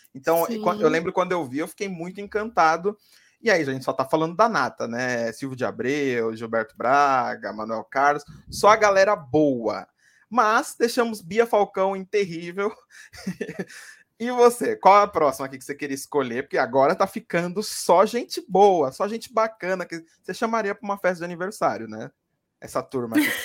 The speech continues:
Speaker 1: ficou.
Speaker 2: <laughs> Bom, nossa.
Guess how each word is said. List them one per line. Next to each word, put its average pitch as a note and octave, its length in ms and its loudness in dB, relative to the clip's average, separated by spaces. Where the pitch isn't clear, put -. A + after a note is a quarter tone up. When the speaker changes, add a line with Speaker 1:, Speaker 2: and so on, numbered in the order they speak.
Speaker 1:
ficou. - 280 -8
Speaker 2:
<laughs> - 1400 -4
Bom, A3+ 840 -2
nossa. A3 880 -2